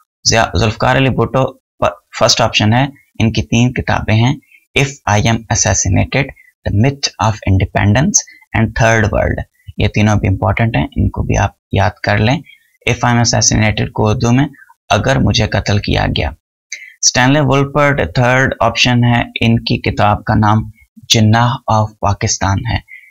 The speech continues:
ये भी most famous book है, आपको याद होनी चाहिए। एक और किताब है The Struggle for Pakistan, same नाम से इश्तियाक हुसैन कुरैशी ने भी लिखी है और आयशा जलाल ने भी लिखी है।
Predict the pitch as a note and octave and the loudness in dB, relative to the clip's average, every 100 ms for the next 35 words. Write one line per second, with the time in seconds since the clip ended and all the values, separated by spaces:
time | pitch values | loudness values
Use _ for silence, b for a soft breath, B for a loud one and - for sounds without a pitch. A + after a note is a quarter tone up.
0 | B - A2+ F#2+ A2 C3 - _ _ _ | B 0 0 2 0 0 -6 _ _ _
1 | F#2+ G#2 G#2+ - - - G2+ F#2+ G2+ - | 0 2 2 -2 -8 -4 0 2 2 -2
2 | - _ F#2+ - - F#2+ - F#2 F2+ - | -12 _ -6 -4 -4 -4 -2 -4 -6 -6
3 | - - F#2 G2+ G2+ - G2 - - - | -6 -2 0 0 0 -2 -2 -2 -2 -4
4 | - - - - - _ A2 A2 C3 D3+ | -8 -12 -20 -20 -20 _ -4 -2 0 0
5 | - A#2+ - A2+ A2 B2+ A2+ A2 - G#2+ | -2 -4 0 0 0 0 0 0 0 2
6 | G#2+ A2+ A2+ G#2+ G#2+ G#2 G#2 A2 - A2+ | 0 -2 -2 -4 -2 -4 -2 -4 0 -2
7 | A#2 - _ - - A2+ B2 C3 G#2+ G#2 | -2 -10 _ -2 2 2 4 4 4 2
8 | G#2 - A#2+ B B B B - - A2+ | 2 2 0 B B B B -2 0 2
9 | G#2 G#2 - G#2 G2+ - G#2+ G#2+ B2 B2 | 2 2 0 0 0 0 0 2 2 2
10 | A#2 A#2 A#2 A#2+ A#2 C#3 E3 B B B | 2 0 0 0 0 0 -2 B B B
11 | B G2 A#2 - _ - G#2 A2 - B2 | B -2 0 -2 _ 0 2 2 2 0
12 | - A2+ G2 G#2+ A2 G#2+ G#2+ - F#2 - | 0 0 2 2 4 2 2 -2 -6 -8
13 | - A#2 | -8 -6